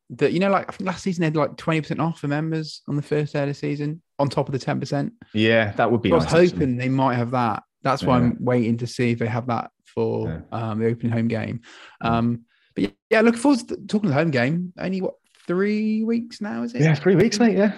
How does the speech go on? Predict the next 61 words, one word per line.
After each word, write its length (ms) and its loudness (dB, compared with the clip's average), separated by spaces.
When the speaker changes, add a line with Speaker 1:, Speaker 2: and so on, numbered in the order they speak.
Speaker 2:
I'll 80 0
be 100 6
over. 320 8
Speaker 1:
Mate. 100 -12
Speaker 2:
We'll 160 4
be 100 4
Speaker 1:
Bank 140 8
Speaker 2:
in 60 6
Speaker 1:
of 60 6
Speaker 2:
the, 40 8
uh, 220 8
Speaker 1:
Friendship. 420 0
Speaker 2:
Bank 220 2
of 80 -2
Friendship, 380 4
yeah, 200 6
Speaker 1:
Any, 200 6
Speaker 2:
for 340 4
Speaker 1:
any 180 4
listeners 460 2
wanna 220 2
come 220 0
for 120 -4
a 60 -2
beer 440 4
with, 200 0
uh, 160 4
the 80 -4
K-Man? 540 2
<laughs> 100 -2
Speaker 2:
Yeah, 260 6
I'll 100 6
be 120 4
there. 100 10
I 80 6
will 180 8
be, 400 6
I'll 80 4
be 120 6
able 160 4
to 100 -6
drink 300 4
as 80 2
well, 160 6
which 120 0
is 80 -2
good 300 4
'cause 280 2
Speaker 1:
I'm 80 -2
Speaker 2:
I'm 40 2
Speaker 1:
looking 60 2
Speaker 2:
staying 260 4
the 60 6
Speaker 1:
forward 160 8
Speaker 2:
night, 60 4
Speaker 1:
to 80 -6
Speaker 2:
so 60 0
I'm 40 2
Speaker 1:
it. 40 2
Speaker 2:
not 140 -2
driving, 580 2